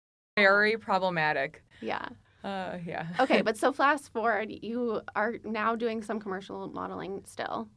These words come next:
Speaker 1: Yeah, I still do. I, so in college, I think I booked my, yeah, in college I booked my first speaking role on Chicago Fire,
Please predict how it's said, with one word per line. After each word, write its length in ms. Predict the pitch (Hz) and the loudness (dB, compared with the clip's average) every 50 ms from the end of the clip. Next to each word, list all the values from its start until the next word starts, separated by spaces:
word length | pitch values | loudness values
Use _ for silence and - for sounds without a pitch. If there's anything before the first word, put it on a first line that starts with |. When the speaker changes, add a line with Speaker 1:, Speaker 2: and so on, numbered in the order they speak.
| _ _ _ - 208 | _ _ _ -6 -2
Speaker 1:
Yeah, 260 | 196 202 175 101 - - _ - - | 0 2 2 0 0 -4 _ -6 -4
I 80 | 208 214 | -4 -4
still 260 | 208 208 - 294 285 | -4 -4 -6 -6 -4
do. 420 | 247 247 247 240 233 233 233 233 - - | -2 -2 -2 0 0 0 0 -2 -2 0
I, 380 | 196 190 185 185 185 180 - - - - | 0 2 2 2 0 -4 -6 -10 -14 -14
so 220 | - - 208 190 185 | -6 -4 -2 -2 -2
in 380 | - - 190 190 185 180 180 | -4 -4 -6 -6 -6 -8 -10
college, 640 | 175 - - - 208 214 214 214 214 214 214 208 214 - | -10 -12 -8 -4 0 0 2 2 2 0 -2 -2 -4 -6
I 100 | - 185 | -8 -6
think 180 | 185 208 202 208 | -6 -6 -6 -4
I 60 | 202 | -4
booked 200 | 175 185 185 - 196 | -6 -6 -8 -8 -10
my, 100 | - - - - | -12 -12 -10 -8
yeah, 240 | 196 180 - - - | -6 -6 -4 -6 -6
in 100 | - 190 185 | -6 -6 -4
college 300 | 180 202 214 233 240 254 | -2 -2 -2 -2 -2 -4
I 40 | 240 | -8
booked 180 | 196 214 214 | -8 -8 -8
my 100 | 208 196 | -8 -8
first 360 | 180 - 190 185 185 175 - - | -6 -6 -6 -6 -6 -6 -10 -12
speaking 420 | - - 185 185 - 175 170 170 | -10 -10 -10 -8 -10 -10 -10 -8
role 220 | 175 175 180 175 170 | -6 -6 -4 -4 -4
on 200 | - - 170 165 | -4 -6 -8 -8
Chicago 480 | - - - - - 170 165 175 175 | -10 -14 -14 -8 -6 -6 -6 -6 -8
Fire, 500 | 165 - - - - - - - 151 165 | -12 -10 -6 -6 -4 -4 -4 -6 -10 -12